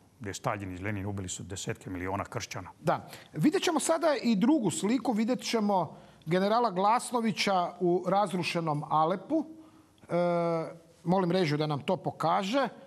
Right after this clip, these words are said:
Speaker 2: E, gospodin general, evo, na prvoj liniji bojišta.
Speaker 1: Pa gledajte, tamo je, malo prije pale su dvadeset dvije rakete. Oni su još na dometu, e, sa zapada i tuku ovi... Ova,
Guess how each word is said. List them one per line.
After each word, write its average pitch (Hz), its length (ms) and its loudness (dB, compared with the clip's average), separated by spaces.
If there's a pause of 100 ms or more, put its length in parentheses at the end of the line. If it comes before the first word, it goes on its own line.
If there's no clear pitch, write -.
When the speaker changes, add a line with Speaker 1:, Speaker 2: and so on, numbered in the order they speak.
(320)
Speaker 2:
E, 160 540 0 (180)
gospodin 208 400 0
general, 220 600 2
evo, 185 220 0
na 165 140 -2
prvoj 226 360 0
liniji 175 540 0 (120)
bojišta. 190 640 0 (760)
Speaker 1:
Pa - 80 -2
gledajte, 151 340 0
tamo 202 320 0
je, 143 420 0
malo 147 220 2
prije 160 300 -2
pale 151 180 0
su 147 120 -4
dvadeset 127 420 0
dvije 123 160 -2
rakete. 110 440 -6 (480)
Oni 139 160 2
su 160 140 0
još 160 200 0
na 143 80 0
dometu, 127 560 0 (880)
e, 98 160 -6 (120)
sa - 180 -4
zapada 107 440 0
i 95 40 -6
tuku 110 360 -4
ovi... 92 320 -6 (140)
Ova, 85 300 -10